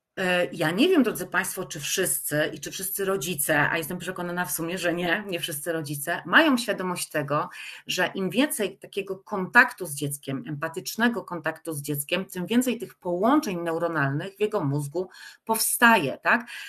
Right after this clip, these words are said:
A dzieci wiadomo, że uczą się głównie przez obserwację i przez modelowanie, czyli przez to,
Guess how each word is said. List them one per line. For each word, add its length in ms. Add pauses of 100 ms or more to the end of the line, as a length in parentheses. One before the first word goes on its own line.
(100)
A 100
dzieci 260
wiadomo, 360
że 220
uczą 320
się 360
głównie 640
przez 520
obserwację 1080
i 240
przez 600 (100)
modelowanie, 1040
czyli 220
przez 260
to, 160